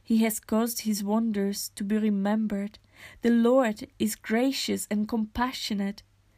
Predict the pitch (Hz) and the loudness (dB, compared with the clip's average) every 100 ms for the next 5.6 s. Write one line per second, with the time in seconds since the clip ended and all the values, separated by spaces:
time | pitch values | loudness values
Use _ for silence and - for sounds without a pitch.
0 | _ - _ 247 220 226 220 226 226 226 | _ -20 _ -6 -2 0 2 4 2 -2
1 | - 240 247 214 - 208 190 202 208 214 | -6 -2 -2 -2 -4 -4 0 0 2 0
2 | - 214 - 226 226 233 202 202 214 - | -2 -6 -4 -2 0 -2 -2 -6 -8 -16
3 | - - - 233 262 247 277 294 240 214 | -20 -10 0 2 2 2 0 0 0 0
4 | - 220 - 226 240 240 208 196 - 214 | -2 -4 -4 -4 -2 0 0 -2 -4 -6
5 | - 214 214 208 196 | -2 -2 -2 -2 -4